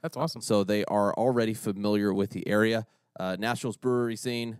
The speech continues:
Speaker 2: I, I like that they included this in here, uh, already includes popular mainstays like Yazoo, Bearded Iris.
Speaker 1: We're gonna be talking about more about them soon
Speaker 2: We are.
Speaker 1: in this
Speaker 2: Uh,
Speaker 1: episode.
Speaker 2: Jackalope, Fat Bottom, Tailgate,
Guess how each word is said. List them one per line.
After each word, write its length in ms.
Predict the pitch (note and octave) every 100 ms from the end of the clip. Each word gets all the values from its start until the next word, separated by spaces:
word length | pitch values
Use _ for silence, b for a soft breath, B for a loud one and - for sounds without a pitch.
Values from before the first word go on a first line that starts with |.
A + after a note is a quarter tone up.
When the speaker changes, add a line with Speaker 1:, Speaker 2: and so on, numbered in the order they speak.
| _
Speaker 2:
I, 100 | C#3
I 120 | -
like 200 | E3+ B3
that 100 | -
they 140 | G#2+ G2+
included 360 | - G#2+ F#2
this 160 | F#2+ G2
in 120 | A2
here, 180 | A#2+ D3 b b -
uh, 220 | G2+ G2
already 440 | A2 C#3+ C3 B2+ C3
includes 380 | A2+ B2+ B2 -
popular 440 | A#2 A#2+ A#2+ A#2
mainstays 540 | G#2 G#2 A2+ C3 D3+ -
like 220 | - - -
Yazoo, 480 | - - - G#2+ D#3 - _ _ _ - -
Bearded 280 | - F2 E2+
Iris. 360 | G#2+ C#3 C#3 C3+
Speaker 1:
We're 80 | C3+
gonna 100 | C3+
be 60 |
talking 240 | C#3 C3 B2+
about 180 | A#2+
more 520 | G#2 A#2+ D3 C#3 A2+ A2
about 240 | G#2+ G#2+
them 160 | A2 G#2
soon 320 | - D3+ - -
Speaker 2:
We 140 | D2
are. 340 | - G2+ C#2+ -
Speaker 1:
in 80 | G#2+
this 80 | G#2
Speaker 2:
Uh, 100 | G2+
Speaker 1:
episode. 260 | G2 F#2 - _
Speaker 2:
Jackalope, 540 | - A2+ C3 B2 B2 - - -
Fat 240 | G#2 -
Bottom, 360 | A2+ A2+ A2+ A2
Tailgate, 680 | - A#2 G#2+ A2+ A2+ -